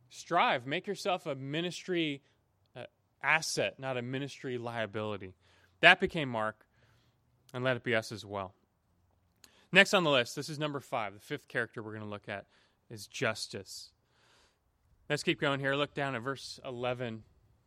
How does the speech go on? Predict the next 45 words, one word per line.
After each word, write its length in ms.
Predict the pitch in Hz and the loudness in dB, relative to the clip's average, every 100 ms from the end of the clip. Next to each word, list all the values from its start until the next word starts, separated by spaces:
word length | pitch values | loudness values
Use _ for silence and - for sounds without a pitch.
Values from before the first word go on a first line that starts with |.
| _ _ - | _ _ -14
in 60 | |
Colossians 400 | 120 120 110 117 | -4 -4 -4 -12
four. 280 | - 107 104 _ _ _ _ _ _ _ _ _ _ _ _ _ - - | -8 -6 -6 _ _ _ _ _ _ _ _ _ _ _ _ _ -16 0
He's 100 | 143 | 6
also 240 | 165 170 | 6 4
passing 340 | 180 175 - | 2 0 0
along 220 | 165 151 143 | -6 -4 -4
the 60 | |
greetings 340 | 127 135 139 131 | 0 0 0 -2
from 200 | 139 123 | -6 -4
this 180 | 123 - | -4 -2
guy. 260 | 120 107 | 0 0
He 80 | 110 | -2
says, 220 | 127 120 | -6 -2
"And 80 | 143 | 4
also 460 | 165 170 160 139 - - _ - | 6 4 2 0 -2 -12 _ -4
Jesus, 640 | 156 196 220 131 139 - | 2 2 2 2 0 0
who 100 | 160 | -2
is 120 | 151 | -2
called 380 | - 180 180 143 | 0 2 4 2
Justice. 600 | 175 240 - 110 - - _ _ _ _ _ _ - - | 2 2 0 -8 -10 -18 _ _ _ _ _ _ -20 -8
These 160 | 165 165 | 0 4
are 100 | 156 | 4
the 80 | |
only 200 | 151 190 | 4 4
fellow 280 | 185 175 170 | 2 2 2
workers 360 | 147 143 151 131 | 2 -2 -4 -8
for 140 | - | -8
the 100 | 127 | -8
kingdom 340 | 123 156 147 143 | -8 -6 -6 -6
of 120 | 120 | -2
God 280 | 120 110 117 | 0 0 -2
who 100 | 120 | -4
are 100 | 110 | -4
from 400 | - 156 160 170 | -2 0 2 0
the 80 | |
circumcision, 800 | 139 - 135 135 - 107 107 98 - _ _ _ _ _ _ _ - | -4 -6 -6 -8 -8 -10 -10 -14 -16 _ _ _ _ _ _ _ -6
and 80 | 139 | -2
they 40 | |
have 160 | 127 - | -2 -2
proved 300 | 147 143 127 | -2 -2 -2
to 60 | |
be 120 | 131 123 | -6 -4
an 80 | |
encouragement 680 | 107 - 131 131 120 107 98 | -4 -4 -4 -4 -4 -8 -10